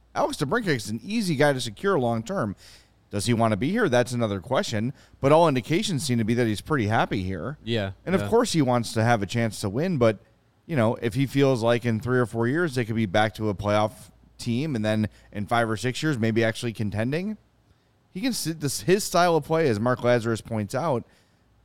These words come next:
Speaker 1: is a, is a style that's going to last. He's not necessarily built on speed or physicality. He is a sniper. He's a, and that's not gonna go away. That shooting ability isn't gonna go away. And as we get into our Stanley Cup,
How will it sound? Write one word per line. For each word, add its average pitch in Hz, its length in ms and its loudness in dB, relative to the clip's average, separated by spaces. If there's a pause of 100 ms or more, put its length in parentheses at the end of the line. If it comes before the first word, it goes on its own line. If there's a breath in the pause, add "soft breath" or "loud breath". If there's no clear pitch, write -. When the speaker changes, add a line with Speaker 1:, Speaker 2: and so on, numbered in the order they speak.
Speaker 1:
is 139 220 4
a, 135 320 2
is 143 160 0
a 131 80 0
style 135 380 2
that's 123 180 0
going 120 300 0
to 107 80 0
last. 101 400 -4
He's 110 160 -2
not 147 160 2
necessarily 131 500 -2
built 104 300 -2
on 92 160 -2
speed 101 500 -10 (400 soft breath)
or 113 160 2
physicality. 104 800 -2
He 107 280 0
is 110 180 2
a 123 160 2
sniper. 113 560 -4
He's 113 260 -4
a, 123 40 -6 (120)
and 113 100 0
that's 147 220 0
not 175 100 -8
gonna 156 140 -4
go 123 200 -2
away. 104 440 -2 (300 soft breath)
That 127 160 0
shooting 175 320 0
ability 120 340 2
isn't 101 180 -2
gonna 101 160 -2
go 98 180 0
away. 117 280 2
And 107 80 2
as 95 100 -4
we 107 80 -2
get 117 140 0
into 110 160 0
our 104 120 2
Stanley 101 300 -2
Cup, 98 320 -4